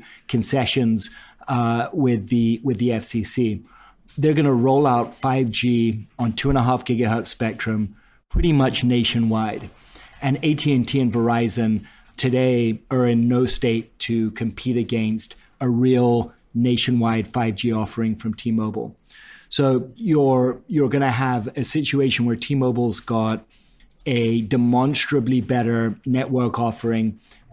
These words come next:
at a demonstrably lower cost to themselves. If they can't increase the, the, the pace of their share gains with that, whether they take price down from here or not, I think it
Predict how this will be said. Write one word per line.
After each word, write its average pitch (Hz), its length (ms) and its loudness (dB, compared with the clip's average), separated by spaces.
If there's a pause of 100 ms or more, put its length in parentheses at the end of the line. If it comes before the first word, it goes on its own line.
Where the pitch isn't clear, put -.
at 123 260 -2
a 123 140 0
demonstrably 123 1400 0
lower 123 580 0 (540)
cost 135 340 -2
to 131 80 0
themselves. 113 880 -2 (440)
If 147 200 -2
they 160 140 4
can't 143 360 0
increase 135 520 0
the, - 180 -4 (220)
the, 127 260 -2
the 127 100 -2
pace 123 360 -2
of 120 80 -2
their 120 180 0
share 123 320 0
gains 117 460 0
with 120 240 -4
that, 123 260 0 (180)
whether 160 440 2
they 127 160 2
take 143 300 0
price 131 340 -2
down 123 340 2 (180)
from 123 260 -2
here 117 400 0
or 117 260 -2
not, 117 400 0 (180)
I 131 80 -2
think 135 260 0
it 123 240 0